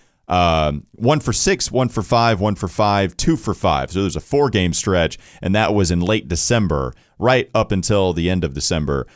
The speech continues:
where he was not very good, not very efficient from the field, couldn't get anything to go, and then didn't play a whole lot. Um, and not really too many games above twenty minutes, although when he did play twenty minutes, Billy got rolling enough to where he's actually a, a pretty effective basketball player.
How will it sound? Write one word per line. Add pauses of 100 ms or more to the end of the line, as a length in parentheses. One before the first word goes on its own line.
(120)
where
he
was
not
very
good,
not
very
efficient
from
the
field,
couldn't
get
anything
to
go, (160)
and
then
didn't
play
a
whole
lot. (240)
Um, (140)
and
not
really
too
many
games
above
twenty
minutes,
although
when
he
did
play
twenty
minutes, (260)
Billy
got
rolling
enough
to
where
he's
actually
a,
a
pretty
effective
basketball
player.